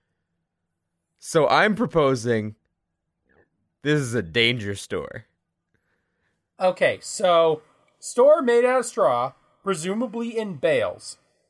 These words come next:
Speaker 2: It's continually burning, but we keep bringing in new bales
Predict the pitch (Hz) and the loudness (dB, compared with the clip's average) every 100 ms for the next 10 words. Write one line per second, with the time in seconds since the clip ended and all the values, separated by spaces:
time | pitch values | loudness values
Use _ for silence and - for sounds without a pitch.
0 | _ 214 320 - _ - 294 - - 285 | _ 0 0 0 _ -10 -10 -8 -8 -6
1 | 277 302 285 294 285 302 294 233 143 120 | -4 -4 -4 -4 -2 0 2 2 -2 -6
2 | 120 _ _ _ _ _ - 240 185 - | -10 _ _ _ _ _ 2 4 4 0
3 | _ _ _ 175 214 - 254 285 170 214 | _ _ _ -14 -14 -8 -6 -6 -8 -4
4 | 254 247 240 220 208 202 180 180 226 185 | -2 -2 -6 -4 -6 -6 -8 -8 -8 -8
5 | 139 254 254 185 143 127 123 - | -4 0 0 2 2 0 -4 -12